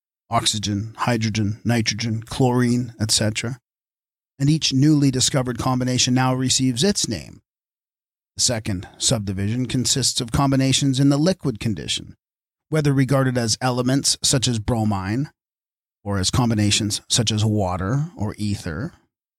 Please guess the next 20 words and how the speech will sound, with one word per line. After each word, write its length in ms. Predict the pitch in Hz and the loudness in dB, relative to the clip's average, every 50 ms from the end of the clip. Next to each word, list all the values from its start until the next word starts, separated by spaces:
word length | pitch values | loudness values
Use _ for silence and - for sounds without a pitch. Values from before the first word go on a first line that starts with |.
| _ _ _ _ _ _ _ _ _ _ | _ _ _ _ _ _ _ _ _ _
The 80 | 117 110 | -8 -4
first 420 | - 131 127 113 - - - - | -2 0 0 0 0 -2 -2 0
subdivision 580 | - - 123 113 110 113 101 104 104 107 117 113 | 0 2 2 0 0 0 0 0 0 0 0 0
is 120 | 110 - | -2 0
composed 500 | - 123 110 - - 127 123 123 120 120 | 0 0 0 2 2 2 2 2 0 0
of 80 | 123 120 | -2 -2
all 180 | 127 131 131 | 0 0 2
solids, 800 | - - - 156 160 - - 185 - - - - - - - - _ _ | 2 2 2 2 2 0 0 -2 -4 -6 -6 -8 -8 -8 -8 -14 _ _
again, 500 | - 139 139 123 147 170 202 190 160 123 | -2 -2 0 2 2 4 4 4 4 2
whether 240 | 117 127 131 135 131 | 2 2 2 2 2
regarded 420 | 131 135 123 135 131 131 123 113 | 0 0 0 2 0 0 0 0
as 220 | 117 113 104 95 107 | -2 0 0 0 0
elements 500 | 113 127 135 135 131 131 127 - - - - _ _ _ - - _ | 0 0 2 2 2 2 0 0 -4 -8 -10 _ _ _ -20 -14 _
such 220 | - - 156 135 | 0 0 2 2
as 120 | 147 135 147 | 2 2 4
iodine, 520 | 160 165 165 147 127 110 98 80 78 85 | 4 4 4 4 2 0 -4 -6 -6 -6
gold, 580 | 101 107 135 139 143 143 143 139 123 107 - - _ | -4 0 2 4 6 6 4 4 2 -2 -8 -12 _
lead, 480 | - 117 131 135 131 127 123 120 110 107 - _ _ _ - | -2 0 2 2 2 2 2 0 -4 -8 -8 _ _ _ -8
et 80 | 107 | -4
cetera, 520 | - - 160 156 - - - - - 110 | -2 0 0 -2 -2 -4 -10 -12 -18 -20